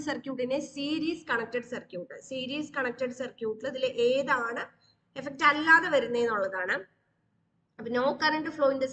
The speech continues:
circuit, അത് കറക്റ്റ് ആണ് അല്ലെ? സീരീസ് ക-, ഇതിൽ ഓപ്പൺ ആക്കി കഴിഞ്ഞാൽ കറന്റ് ഉണ്ടാവില്ല. No device in the circuit will function, അപ്പൊ അതിൽ ഏ-, ഒരു ഡിവൈസും ഫംഗ്ഷൻ ചെയ്യില്ല, അതും കറക്റ്റ് ആണ്. Total supply voltage appear in the open terminal, അതും കറക്റ്റ് ആണ്. അപ്പൊ പിന്നെ ആ ലാസ്റ്റ് വൺ തന്നെ ആയിരിക്കും, high current flow in the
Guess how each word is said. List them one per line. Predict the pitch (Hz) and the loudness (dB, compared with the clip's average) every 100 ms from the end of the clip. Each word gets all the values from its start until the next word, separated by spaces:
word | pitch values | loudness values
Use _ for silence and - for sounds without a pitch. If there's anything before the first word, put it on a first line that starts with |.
| 269 | -4
circuit, | - 196 196 | -6 -8 -8
അത് | 233 | -2
കറക്റ്റ് | 269 247 - 247 | 0 0 -2 -2
ആണ് | 196 | -2
അല്ലെ? | 226 | -4
സീരീസ് | 196 226 220 247 | -6 -10 -12 -10
ക-, | 254 | -6
ഇതിൽ | 247 240 240 | -4 -2 -2
ഓപ്പൺ | 311 254 254 262 | -2 -2 -4 -4
ആക്കി | 240 240 | -4 -4
കഴിഞ്ഞാൽ | 247 262 | -4 -2
കറന്റ് | 269 220 220 | -4 -6 -6
ഉണ്ടാവില്ല. | 220 202 196 208 339 - - - 254 | -6 -6 -6 -6 -8 -10 -20 -8 0
No | 262 | 2
device | 294 277 262 277 320 | 2 0 2 4 2
in | 320 294 | -2 -6
the | |
circuit | 311 269 - 269 240 | -4 -6 -6 -8 -6
will | 262 247 | -8 -6
function, | 214 202 - - _ - | -6 -6 -10 -12 _ -8
അപ്പൊ | - | 0
അതിൽ | 294 285 | 2 4
ഏ-, | 302 269 277 | 2 2 2
ഒരു | 277 294 | 2 -2
ഡിവൈസും | 277 262 262 302 | -2 -2 -2 -2
ഫംഗ്ഷൻ | 285 - 240 | -4 -4 -6
ചെയ്യില്ല, | 233 208 | -4 -4
അതും | 208 247 | -4 -4
കറക്റ്റ് | 269 233 247 | -4 -6 -4
ആണ്. | 240 | -4
Total | 277 247 240 285 | 0 0 -2 -4
supply | - - 294 262 | -6 -4 -2 0
voltage | 247 247 254 | 0 0 -2
appear | 233 240 233 | -4 -4 -4
in | 247 | -4
the | 254 | -4
open | 240 220 | -6 -8
terminal, | 208 208 | -8 -6
അതും | 202 247 277 | -4 -4 -4
കറക്റ്റ് | 240 - 214 | -4 -6 -8
ആണ്. | 196 208 359 _ _ _ 220 | -6 -6 -10 _ _ _ -10
അപ്പൊ | 214 | -8
പിന്നെ | 262 269 | -4 -2
ആ | - 262 | 0 0
ലാസ്റ്റ് | 285 285 285 294 | 4 4 2 -2
വൺ | 269 | 0
തന്നെ | 247 220 | 0 -2
ആയിരിക്കും, | 196 - | -4 -6
high | 226 247 247 | -2 -2 0
current | 269 269 | -4 -4
flow | 262 226 | -2 -2
in | |
the | 220 | -2